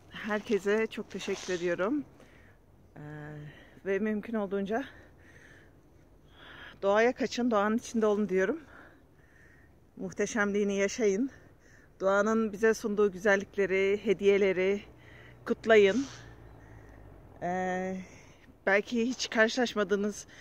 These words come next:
doğa harikalarıyla karşılaşacaksınız. Benim arkamdaki buzullar gibi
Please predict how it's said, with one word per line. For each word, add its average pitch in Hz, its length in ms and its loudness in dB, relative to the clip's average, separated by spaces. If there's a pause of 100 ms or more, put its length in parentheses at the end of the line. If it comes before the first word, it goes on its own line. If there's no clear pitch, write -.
(200)
doğa 202 240 0
harikalarıyla 190 800 2 (200)
karşılaşacaksınız. 180 920 -6
Benim 180 200 -4
arkamdaki 180 720 -6 (540)
buzullar 190 960 0
gibi 185 380 -2